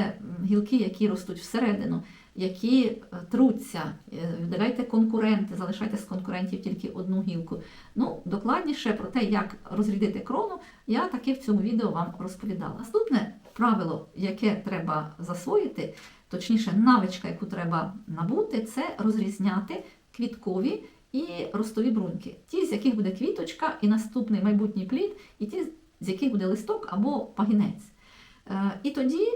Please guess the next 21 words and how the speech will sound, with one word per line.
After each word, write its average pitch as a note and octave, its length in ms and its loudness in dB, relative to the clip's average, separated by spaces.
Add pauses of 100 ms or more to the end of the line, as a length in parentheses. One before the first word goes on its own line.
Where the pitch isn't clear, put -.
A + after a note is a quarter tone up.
(100)
ви B3+ 340 0
не B3 100 2
будете D#4 440 -4 (240)
обрізати B3+ 460 0
зайвого. G#3 540 -2 (460)
Після D4 320 0
п-, - 60 -2 (200)
розріджування B3 600 0
крони F#4 440 -2
вам C4+ 180 0
треба E4 220 -6
буде D4+ 180 -2
вкоротити D4+ 840 -2 (180)
ваші A3 320 0
гілки, D#4 400 -4 (280)
і C#4 60 -4
тоді F4+ 360 0
ви D4 160 -2
зможете C4 600 -2 (320)
їх, B3 360 2
е, F#3 300 0